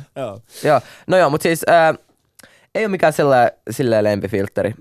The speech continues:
Speaker 2: Pitää
Speaker 1: Joo.
Speaker 2: vaan olla silleen niinku lämpimät värit ja pitää näyttää freesiltä ja tälleen.
Speaker 1: Mm.
Speaker 2: Koska esimerkiksi nyt, kun mä oon ollut auringossa vähän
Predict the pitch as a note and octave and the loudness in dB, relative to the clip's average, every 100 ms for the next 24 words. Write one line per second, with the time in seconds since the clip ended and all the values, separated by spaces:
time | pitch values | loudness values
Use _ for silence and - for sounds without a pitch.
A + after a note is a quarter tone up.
0 | - B2+ D#3 D#3 D#3+ D3 D#3 C#3+ C3+ C3+ | -6 0 2 2 2 0 0 0 -2 -2
1 | D3+ D3 C3+ B2 G#2+ A#2+ A#2+ A2+ A2 A#2 | -2 -2 -2 -2 -2 0 0 -2 -6 -6
2 | - A#2 A2+ A2+ A2 A2+ G#2+ G#2+ G#2 F2+ | -2 -2 -2 -2 -4 -2 0 0 -2 -4
3 | F2+ G2+ G2 G2 G#2+ - _ - A#2 B2 | -2 0 0 -2 -6 -20 _ -8 -4 0
4 | A#2+ C3 B2 C#3 B2+ A#2+ A#2+ B2 A#2+ A#2 | 0 0 -2 -4 -4 -4 -2 0 -2 -2
5 | B2+ B2 A2 G2+ A2 A#2+ A2 | 0 0 -2 -4 -4 -2 -2